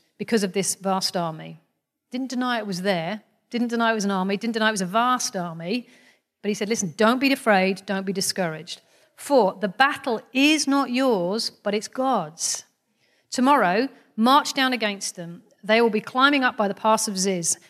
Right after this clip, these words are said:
and you will find them at the end of the gorge in the desert of Jeriel. You will not have to fight this battle. Take up your positions, stand firm, and see the deliverance the Lord will give you, Judah and Jerusalem. Do not be afraid. Do not be discouraged.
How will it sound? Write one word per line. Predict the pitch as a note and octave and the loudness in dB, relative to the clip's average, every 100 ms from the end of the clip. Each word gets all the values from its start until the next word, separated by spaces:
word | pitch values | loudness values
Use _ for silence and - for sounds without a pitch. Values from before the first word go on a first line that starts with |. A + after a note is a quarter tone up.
| - | -6
and | G3+ | -2
you | G3 C4+ | 0 0
will | C4+ | -2
find | - D4+ E4 C4 | -2 0 2 2
them | E3+ G#3+ | 0 -2
at | G#3 G3 | -6 -10
the | G#3 | -6
end | A#3 C4 C#4+ | 0 2 2
of | C4+ | -2
the | |
gorge | A#3 F#3+ F3+ F3+ - | -2 -2 -2 -4 -6
in | G#3 G#3+ | 0 0
the | |
desert | G#3 G3+ G3+ G3 | 0 -2 -2 -6
of | F3 | -6
Jeriel. | - F#3+ E3 D#3 D#3+ _ _ _ _ _ - | -2 -2 -2 -8 -16 _ _ _ _ _ -2
You | G#3 A#3+ | 2 4
will | A3+ | 4
not | A3 A#3 B3+ B3 | 4 6 4 2
have | C4 - | -4 -4
to | B3 | -8
fight | - A#3 G3+ F#3+ | 0 2 2 -4
this | F#3+ | -10
battle. | - B3 - G#3 D#3+ E3 _ _ _ _ _ _ _ _ | -6 -6 -4 -6 -6 -8 _ _ _ _ _ _ _ _
Take | - A#3+ | 0 2
up | C#4 | 0
your | C#4+ | -2
positions, | C#4 A3+ G#3 - F#3+ G#3 | -4 -2 -4 -4 -4 -2
stand | - B3 C4+ | 0 2 2
firm, | C4 A3 F#3+ G3 G3+ G3 | 0 0 0 -2 -6 -10
and | G3 | -6
see | - - C4+ C#4 | -2 0 2 2
the | B3+ | 2
deliverance | B3+ B3 G#3 F#3 F#3+ - | 2 2 2 -4 -6 -4
the | G3 | 0
Lord | G3+ G3+ | 2 2
will | F#3+ | -2
give | G3+ F3+ | -4 -4
you, | F3+ D#3+ E3+ _ _ _ _ | -6 -10 -12 _ _ _ _
Judah | G3 F#3+ E3+ F3+ _ _ - | -2 0 -2 -6 _ _ -6
and | F#3+ | -4
Jerusalem. | F3 F3+ F3+ F3 E3 E3 _ _ _ _ - | -4 -4 -4 -6 -10 -18 _ _ _ _ 0
Do | A#3+ C#4 | 4 4
not | C4+ | 4
be | C4+ | 2
afraid. | C4 - G#3+ F3+ E3+ | 2 2 2 2 -2
Do | B3 C#4 | 2 4
not | D4+ D4 | 4 0
be | D4+ | -2
discouraged. | - - D4 C#4 F#3 D#3 - | -2 0 2 2 0 -4 -10